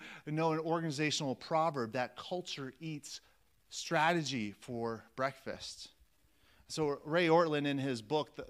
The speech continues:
the Gospel, How the Church Portrays the Beauty of Christ, and it's in a fantastic book. You should read it. He says this, that people will see Jesus in us as we build our churches into gospel cultures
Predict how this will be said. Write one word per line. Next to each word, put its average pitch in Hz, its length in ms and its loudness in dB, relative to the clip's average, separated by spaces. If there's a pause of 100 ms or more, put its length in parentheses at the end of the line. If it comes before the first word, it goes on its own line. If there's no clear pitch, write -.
the 123 200 -4
Gospel, 135 460 -2
How 131 160 -4
the 131 120 -4
Church - 320 -6
Portrays 139 480 -4
the 117 60 -10
Beauty 123 200 -2
of 117 100 -2
Christ, 123 420 -2
and 120 60 -4
it's - 300 -6 (260)
in 131 100 -2
a 120 60 -2
fantastic 135 720 -4
book. 107 180 -6 (640)
You 117 80 -10
should 113 140 -8
read 101 180 -4
it. 98 140 -6 (300)
He 147 100 -2
says 147 240 2
this, 180 220 2
that 143 260 0
people 233 340 2
will 185 140 4
see 190 300 2
Jesus 151 840 4 (200)
in 202 260 6
us 160 640 4 (560)
as 175 220 2
we 190 60 8
build 208 400 6
our 190 160 6
churches 180 640 0
into 202 340 -2
gospel 208 540 2
cultures 156 840 0